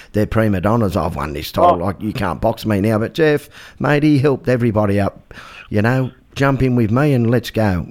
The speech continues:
Speaker 1: And he did that all the time. I boxed him as an amateur, and so did a hell of a lot of fighters. And when I went back as a pro, he went harder and harder. It was great. You knew where
Speaker 2: And he
Speaker 1: he was.
Speaker 2: would show you things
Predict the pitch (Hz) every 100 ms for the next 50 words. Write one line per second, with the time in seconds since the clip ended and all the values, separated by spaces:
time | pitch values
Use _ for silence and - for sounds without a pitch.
0 | - 107 101 - 117 113 135 117 117 113
1 | 104 131 123 123 - 107 - 113 110 95
2 | 104 117 123 123 117 - - - 101 90
3 | 107 101 95 92 117 101 98 110 117 90
4 | 90 110 117 113 123 113 113 117 - 117
5 | 120 107 110 127 147 160 - - - -
6 | 120 123 127 127 123 120 117 147 156 85
7 | 90 101 117 180 - - _ _ 101 127
8 | 123 110 170 165 - 185 185 185 - 143
9 | 120